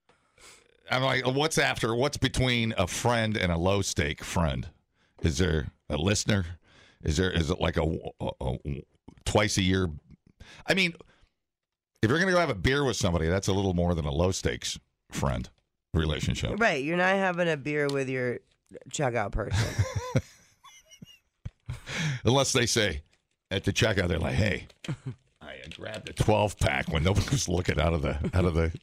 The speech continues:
Speaker 1: <laughs> off the truck. <laughs> You wanna, wanna meet me out back?"
Speaker 2: <clears throat>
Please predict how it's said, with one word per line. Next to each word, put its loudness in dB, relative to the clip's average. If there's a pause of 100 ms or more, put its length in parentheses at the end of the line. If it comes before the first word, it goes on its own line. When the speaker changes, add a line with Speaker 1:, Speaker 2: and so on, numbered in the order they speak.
(600)
Speaker 1:
<laughs> -20
off -8
the -8
truck. 0 (440)
<laughs> -4 (340)
You -6
wanna, 2 (200)
wanna 2
meet 2
me 2
out 2
back?" 0 (220)
Speaker 2:
<clears throat> -